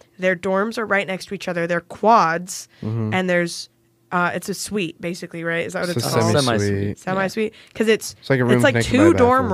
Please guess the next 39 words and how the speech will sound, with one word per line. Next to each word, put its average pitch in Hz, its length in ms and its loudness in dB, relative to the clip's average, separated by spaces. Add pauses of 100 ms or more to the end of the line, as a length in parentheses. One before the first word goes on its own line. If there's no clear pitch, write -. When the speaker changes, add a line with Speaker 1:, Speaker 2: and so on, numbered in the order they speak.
Speaker 1:
roo-, - 60 -10
you 202 120 -2
walk 214 260 0
in, 202 160 -2
and 196 140 -2
it's, - 160 -8
like, 180 300 -4
two 208 180 -4
sinks, 175 480 -4
Speaker 2:
Mm-hmm. 107 300 -2
Speaker 1:
and 185 100 -2
on 185 140 -2
either 196 240 -4
side 185 560 -2 (120)
of 180 460 -4
the 170 180 -4 (140)
little 180 280 -2
room 170 260 -6
you're 165 160 -8
in 170 260 -12 (140)
are 165 100 -6
doors. 175 560 -2
One 165 140 -10
goes 170 160 -6
to 170 100 -8
a 165 60 -6
toilet, 170 340 -2
one 165 120 -6
goes 165 160 -8
to 165 100 -14
a 170 40 -8
shower. 175 540 0
Speaker 2:
Right. 101 300 0 (320)
Speaker 1:
And 190 180 0
then 180 140 0
in 170 100 -6
front 220 220 -2
of 202 120 -2
you, 170 440 -4